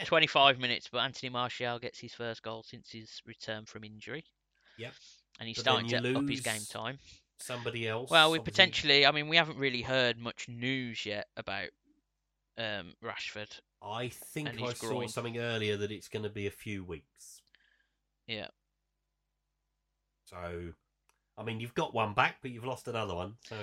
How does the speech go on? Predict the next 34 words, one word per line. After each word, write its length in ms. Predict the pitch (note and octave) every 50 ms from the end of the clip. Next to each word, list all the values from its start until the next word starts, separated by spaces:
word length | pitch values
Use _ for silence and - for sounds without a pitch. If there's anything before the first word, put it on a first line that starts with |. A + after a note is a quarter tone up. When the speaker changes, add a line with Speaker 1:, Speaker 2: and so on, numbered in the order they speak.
| G#2 G#2 - _ _ _ -
Speaker 1:
Yeah, 260 | - E3+ E3 D#3+ C#3 - -
I 100 | D#3 D#3
mean, 240 | D#3 D3+ D3 C#3+
if 180 | B2 C#3+ - -
we 80 | D3 D3+
can 160 | - E3 C#3+
keep 240 | - E3 D#3+ A#2 -
Martial 460 | C3+ C3+ C3+ B2+ - - C3 B2 A#2
fit, 260 | - - C3 A#2+ - -
though. 220 | A2 A2+ A#2 A#2 - - - - - _ _ _ _ _ _ _ _ -
Speaker 2:
Yes, 340 | A#2 A#2 E2+ - - - -
that's 260 | - A#2+ A#2+ - - -
the 80 | G#2+
biggest 280 | G2 G#2 G2+ G2 F2+ -
thing. 100 | G#2+ G2+
Obviously, 240 | G#2 A2 G#2 - B2+
Christian 320 | - D3+ C#3 C#3 - C3+
Eriksen 360 | B2+ B2 A#2+ A#2 - - B2 A2
was 100 | G#2+ G#2
back 300 | - A2+ A2+ A2 - A2
as 100 | F#2+ F2
well. 420 | G#2 G#2 G#2+ A2 A2+ A#2+ B2 - _ _ _ -
Speaker 1:
Eriksen 380 | C#3 C3 B2+ A#2+ - C3+ B2+
got 180 | B2 B2+ B2 -
some 140 | - B2 A#2
game 260 | - B2 B2 B2 A#2+
time, 360 | - C3 A#2+ B2 B2 A#2+ A#2+
so 120 | - - A#2
there's 120 | A#2 B2 B2+
Speaker 2:
That's 0 |
Speaker 1:
some 60 | D3 C#3+
Speaker 2:
good 80 | -
Speaker 1:
positives. 580 | - C3+ - - F#2+ G2 B2 B2 A#2 A2+ -
Speaker 2:
news. 20 | -